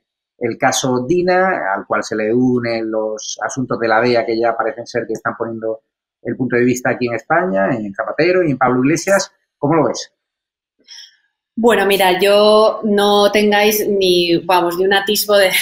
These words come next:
Speaker 2: de esperanza en que nada, ni siquiera una imputación que desde mi punto de vista es absolutamente inevitable para este sujeto,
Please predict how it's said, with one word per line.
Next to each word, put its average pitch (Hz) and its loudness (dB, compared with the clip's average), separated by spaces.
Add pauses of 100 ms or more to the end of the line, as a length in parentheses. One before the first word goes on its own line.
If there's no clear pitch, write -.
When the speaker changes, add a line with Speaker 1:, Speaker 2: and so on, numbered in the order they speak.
(200)
Speaker 2:
de 214 2
esperanza 208 2
en 175 0
que 170 -2
nada, 262 2
ni 196 -4
siquiera 185 0 (480)
una 190 2
imputación 185 0
que 170 -6
desde 180 -4
mi 175 0
punto 185 0
de 185 4
vista 196 0
es 175 -4
absolutamente 170 -2
inevitable 180 0
para - -10
este - -12
sujeto, 202 -2